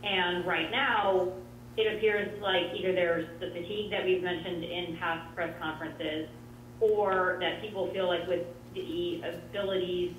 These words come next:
to treat the virus better, that there's some flexibility to be more lax in how they respond to it. That was the impetus for why we asked about whether this is gonna be worse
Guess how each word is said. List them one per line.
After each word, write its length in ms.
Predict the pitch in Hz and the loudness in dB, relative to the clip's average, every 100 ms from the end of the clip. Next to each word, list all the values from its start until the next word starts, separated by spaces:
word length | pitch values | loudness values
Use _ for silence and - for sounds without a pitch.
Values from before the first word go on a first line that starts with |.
| - | -6
to 200 | 190 180 170 | -2 -2 -2
treat 180 | 208 180 | -2 0
the 60 | |
virus 440 | 170 220 208 185 - | 2 2 4 2 0
better, 440 | 156 160 151 - - - - | -2 0 0 0 -8 -16 -6
that 400 | 185 170 156 - - - - | 0 2 0 -2 -8 -14 -6
there's 280 | 185 170 170 | -2 0 0
some 220 | 185 175 | -2 -2
flexibility 920 | 170 165 - 180 180 180 165 165 160 - | -2 -2 -2 2 4 6 6 4 4 2
to 240 | 160 160 | 2 4
be 140 | 156 160 | 4 0
more 200 | 151 143 | 0 -2
lax 400 | 156 156 151 - | 0 0 -2 -8
in 60 | 143 | -8
how 180 | 147 139 | -6 -4
they 160 | 131 | -4
respond 500 | 139 - 165 151 151 | -6 -6 -4 -4 -4
to 60 | 135 | -6
it. 200 | 92 - - - - | -8 -8 -14 -12 0
That 180 | 190 | 2
was 100 | 185 | 4
the 100 | 175 | 4
impetus 360 | 175 165 165 - | 2 2 -2 0
for 100 | 170 | 0
why 320 | 156 151 147 | 2 2 2
we 100 | 147 | 0
asked 300 | 156 147 - | 0 0 -2
about 280 | 165 143 135 | -2 0 0
whether 240 | 156 151 156 | -2 -2 -6
this 160 | - | -6
is 120 | 156 160 | -8 -6
gonna 120 | 143 | -4
be 120 | 143 | 0
worse 240 | 160 143 | 0 0